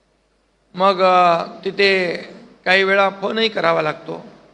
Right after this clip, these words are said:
काही लोक सर्वसामान्य असतात, बिलही कमी करावं लागतं, बिलही कमी करतात. आणि परंतु इथं मात्र आपण जेव्हा येतो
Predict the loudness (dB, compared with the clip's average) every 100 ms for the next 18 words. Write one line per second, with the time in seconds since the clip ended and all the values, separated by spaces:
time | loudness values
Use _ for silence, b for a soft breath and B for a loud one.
0 | _ _ _ _ _ _ _ 2 4 4
1 | 0 -2 -2 0 0 -2 0 -2 -2 -4
2 | -4 -4 -4 -10 -20 _ _ _ _ _
3 | _ _ -4 0 2 2 0 -2 0 2
4 | 4 2 -2 -6 -8 -8 -16 -20 _ _
5 | -4 2 6 6 6 0 0 0 2 0
6 | 0 -6 -20 -20 _ _ _ _ _ _
7 | _ _ _ -2 2 4 6 6 4 2
8 | -4 -4 2 2 2 2 4 4 0 -10
9 | -20 _ _ _ _ _ _ _ _ _
10 | _ _ _ _ -8 -4 0 2 2 4
11 | 6 4 6 4 2 2 2 4 2 4
12 | 2 2 -4